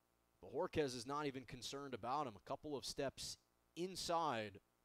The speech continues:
to try and protect the gap. With Holman over at first. Two two stays high, looking for a call from Joe Burleson.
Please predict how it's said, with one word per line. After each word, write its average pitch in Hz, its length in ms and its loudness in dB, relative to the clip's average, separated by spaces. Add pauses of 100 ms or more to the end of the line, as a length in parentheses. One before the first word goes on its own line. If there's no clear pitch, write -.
(760)
to - 60 -20
try 123 280 -2
and 113 120 -8
protect 131 460 -2
the 117 40 -4
gap. 113 420 0 (1600)
With 87 120 -12
Holman 131 400 -2
over 131 260 0
at 135 100 2
first. - 640 -6 (1500)
Two 123 380 -6
two 143 400 0
stays 131 680 0
high, 156 460 4
looking 151 320 -4
for 151 180 -4
a 135 40 -2
call 156 360 2
from 139 240 -2
Joe 143 320 2
Burleson. 143 800 -2